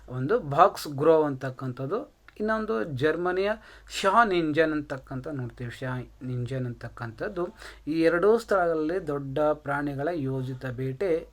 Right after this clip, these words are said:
ಕ-, ಕಂಡು ಬಂದಿರತಕ್ಕಂಥ ಸ್ಥಳ. ಒಂದು ಇಂಗ್ಲೆಂಡಿನ ಬಾಕ್ಸ್ ಗ್ರೋವ್, ಇನ್ನೊಂದು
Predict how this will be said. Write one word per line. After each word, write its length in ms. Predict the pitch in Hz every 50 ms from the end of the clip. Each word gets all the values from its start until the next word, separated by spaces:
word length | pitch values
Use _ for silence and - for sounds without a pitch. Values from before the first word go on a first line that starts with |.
| _ _ -
ಕ-, 220 | - 170 151 160 - - - -
ಕಂಡು 240 | - 147 139 135 135
ಬಂದಿರತಕ್ಕಂಥ 680 | 131 127 127 - - 127 123 - - 123 120 - -
ಸ್ಥಳ. 380 | 101 104 - - - 120 117 110 113 - - - - - - - - - -
ಒಂದು 240 | 131 131 131 127 135
ಇಂಗ್ಲೆಂಡಿನ 360 | 135 135 143 156 160 165 175 202 240 254 254 - - - _ - 131
ಬಾಕ್ಸ್ 340 | 131 147 151 151 - - -
ಗ್ರೋವ್, 380 | 165 180 196 220 247 254 - 139
ಇನ್ನೊಂದು 300 | 135 135 135 135 131